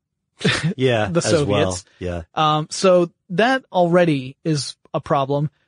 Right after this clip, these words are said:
Speaker 1: Secondly, uh, it would be a real problem, the, the idea of people being fooled long enough to not realize these were humans.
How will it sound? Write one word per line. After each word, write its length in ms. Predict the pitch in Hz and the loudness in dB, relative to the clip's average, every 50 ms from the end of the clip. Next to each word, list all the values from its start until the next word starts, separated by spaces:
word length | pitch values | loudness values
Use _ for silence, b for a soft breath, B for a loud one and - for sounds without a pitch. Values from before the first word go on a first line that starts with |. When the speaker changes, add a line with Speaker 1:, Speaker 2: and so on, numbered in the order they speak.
| _ _ - | _ _ -14
Speaker 1:
Secondly, 680 | - - - 247 262 - 339 247 208 202 190 185 196 | -8 -4 -2 -2 0 0 0 0 2 2 2 0 0
uh, 220 | 180 160 156 156 165 | 0 0 0 0 0
it 100 | - 185 | 2 2
would 120 | 185 185 180 | 2 2 2
be 100 | 220 220 | 0 0
a 60 | 208 | -2
real 340 | 202 247 269 285 294 285 269 | 0 0 0 0 0 0 -2
problem, 840 | - - - - 202 208 202 185 185 190 175 170 165 160 156 160 - _ _ _ - | -6 -8 -6 -4 -2 0 0 0 2 2 2 2 2 0 -2 -4 -8 _ _ _ -8
the, 200 | 185 170 180 196 - | -4 -4 -4 -4 -2
the 180 | 180 185 180 | -2 -2 0
idea 480 | 185 185 190 208 175 180 196 196 190 185 | 0 0 0 0 0 0 2 4 4 4
of 460 | 185 - - 175 156 156 151 143 - _ _ _ _ _ _ _ _ _ _ _ _ _ _ - | 2 2 0 0 0 0 0 -4 -6 _ _ _ _ _ _ _ _ _ _ _ _ _ _ -8
people 260 | - 220 202 220 196 | -6 -2 0 0 2
being 240 | 170 185 175 170 156 | 2 2 2 0 -2
fooled 400 | - - 190 196 180 175 160 156 | -4 -2 0 2 2 2 2 2
long 240 | 156 151 160 165 | 0 0 2 0
enough 260 | 160 156 156 147 - - | 0 0 0 -2 -2 -2
to 100 | - 156 | -2 0
not 240 | 156 147 156 156 | 0 0 -2 -2
realize 380 | 170 160 151 147 143 139 135 - | -2 -2 0 0 0 -2 -2 -2
these 180 | 151 151 135 131 | -4 -4 -4 -4
were 120 | 143 131 | -6 -8
humans. 680 | 120 - - 190 180 151 123 107 - _ - - - | -8 -6 -2 -2 -2 -2 -2 -6 -12 _ -16 -16 -16